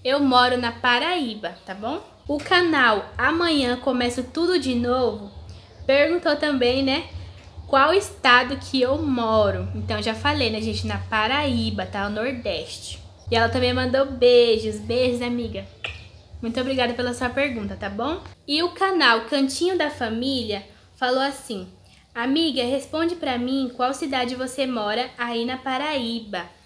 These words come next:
Eu já falei, né, gente? Santa Rita, né, a minha cidade. É o município também, tá, gente? De Santa Rita que chama.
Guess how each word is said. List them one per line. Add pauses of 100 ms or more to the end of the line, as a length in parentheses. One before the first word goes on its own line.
(180)
Eu
já
falei,
né,
gente?
Santa
Rita, (500)
né,
a
minha
cidade.
É
o
município
também,
tá,
gente?
De
Santa
Rita
que
chama.